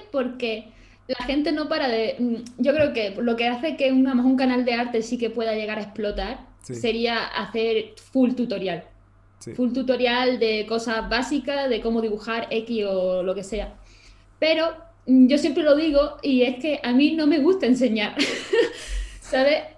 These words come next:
Speaker 1: A mí me gusta dibujar.
Speaker 2: Claro.
Speaker 1: Entonces, eh, muchas veces como que te ves un poco en la obligación de hacer tutoriales,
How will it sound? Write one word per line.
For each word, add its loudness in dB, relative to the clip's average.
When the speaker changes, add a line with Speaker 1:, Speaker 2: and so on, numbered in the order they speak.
Speaker 1:
A 2
mí 6
me 2
gusta 6
dibujar. 0
Speaker 2:
Claro. -4
Speaker 1:
Entonces, 2
eh, 0
muchas 2
veces -2
como -2
que 0
te -2
ves -2
un 0
poco -4
en 0
la 2
obligación 0
de 0
hacer 0
tutoriales, -2